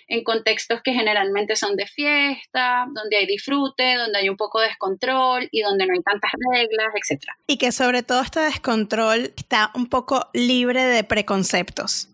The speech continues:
Speaker 2: es decir, de prejuicios. O sea, e-, es, es un momento en el que la cultura se expresa a sí misma como viene siendo.
Speaker 1: Ujú.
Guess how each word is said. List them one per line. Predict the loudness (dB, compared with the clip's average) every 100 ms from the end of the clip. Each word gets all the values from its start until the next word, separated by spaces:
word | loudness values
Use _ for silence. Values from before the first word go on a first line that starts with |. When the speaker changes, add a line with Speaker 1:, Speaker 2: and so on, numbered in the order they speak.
| _
Speaker 2:
es | -4
decir, | -2 0 0 0
de | -2
prejuicios. | -4 -2 0 0 0 -2 -4 -6 -8 -18 -12
O | -6
sea, | -2 2 2 2
e-, | 0 0 0
es, | -2 0 -2 -4
es | -2 0
un | 0 0
momento | 0 0 0 0 -2
en | 0 0 0
el | 0
que | 0 0 0
la | -2 0
cultura | -2 0 0
se | 0 -4
expresa | -4 -2 0 0
a |
sí | 0 0
misma | 0 0 0
como | 0 2
viene | 2 2
siendo. | 2 0 0 0
Speaker 1:
Ujú. | 0 0